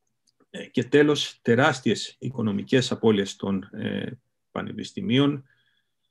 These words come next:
και εδώ τίθεται σε ερώτημα ποιο θα είναι το μέλλον της ανεξάρτητης ιατρικής έρευνας στα χρόνια που θα έρθουνε και, ε,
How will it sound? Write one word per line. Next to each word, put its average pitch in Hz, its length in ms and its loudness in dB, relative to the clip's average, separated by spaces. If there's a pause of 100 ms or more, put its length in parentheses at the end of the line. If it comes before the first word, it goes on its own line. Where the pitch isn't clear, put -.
(300)
και 117 520 2 (240)
εδώ 131 420 2
τίθεται 120 720 0 (100)
σε - 260 -4
ερώτημα 117 640 0 (180)
ποιο 135 200 -2
θα 139 120 -2
είναι 135 160 2
το 120 140 -4
μέλλον 117 460 2
της - 200 -6
ανεξάρτητης 110 920 -2
ιατρικής 113 600 -4
έρευνας 107 580 -2 (560)
στα - 280 -6
χρόνια 113 340 2
που 104 120 -8
θα - 120 -4
έρθουνε 135 440 -2 (960)
και, 131 520 4
ε, 117 500 -2